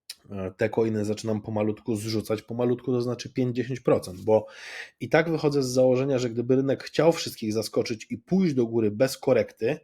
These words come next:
i pokażę wam taki jeden obrazek naszego, e, tradera,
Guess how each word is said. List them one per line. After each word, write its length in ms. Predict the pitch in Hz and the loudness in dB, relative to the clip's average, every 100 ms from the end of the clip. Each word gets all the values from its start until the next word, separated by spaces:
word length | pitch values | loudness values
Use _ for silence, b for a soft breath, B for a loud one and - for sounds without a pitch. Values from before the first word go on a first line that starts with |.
| B B B B B _ | B B B B B _
i 60 | 104 | -16
pokażę 360 | 104 113 107 | -8 -4 -4
wam 180 | 110 107 | -4 -4
taki 280 | 107 110 107 | -8 -8 -4
jeden 220 | 107 107 107 | -2 -4 -4
obrazek 560 | 110 110 98 95 - _ | 0 0 -2 -8 -18 _
naszego, 720 | 110 110 - 113 104 107 107 - | -10 -6 -4 -4 0 0 0 -6
e, 280 | 110 107 104 | -8 -6 -6
tradera, 720 | - 113 113 110 104 107 127 | -2 0 0 0 0 -2 -6